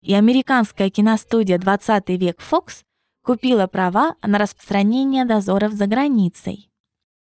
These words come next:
Фильмы пришлось адаптировать под иностранного зрителя, так как не все диалоги и сцены были понятны за рубежом. Пришлось убрать подтексты, некоторые сюжетные линии и даже заменить саундтрек.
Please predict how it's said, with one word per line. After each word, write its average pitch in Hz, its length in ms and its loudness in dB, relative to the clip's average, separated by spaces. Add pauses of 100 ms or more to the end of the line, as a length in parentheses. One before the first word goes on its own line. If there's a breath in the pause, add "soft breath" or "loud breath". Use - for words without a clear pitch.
(140)
Фильмы 349 460 0
пришлось 220 460 -2
адаптировать 240 760 -2
под 185 200 -2
иностранного 190 600 0
зрителя, 220 560 0 (300)
так 254 120 -2
как 320 140 -2
не 359 140 0
все 302 260 0
диалоги 196 560 2
и - 160 -4
сцены 285 460 -2
были 220 240 0
понятны 190 580 2
за 208 100 0
рубежом. 233 640 0 (640)
Пришлось 214 460 0
убрать 175 280 -2
подтексты, 269 760 -4 (300 soft breath)
некоторые 302 440 2
сюжетные 262 640 2
линии 208 520 2 (120)
и 180 120 0
даже 214 440 2
заменить 180 560 4
саундтрек. 226 760 -2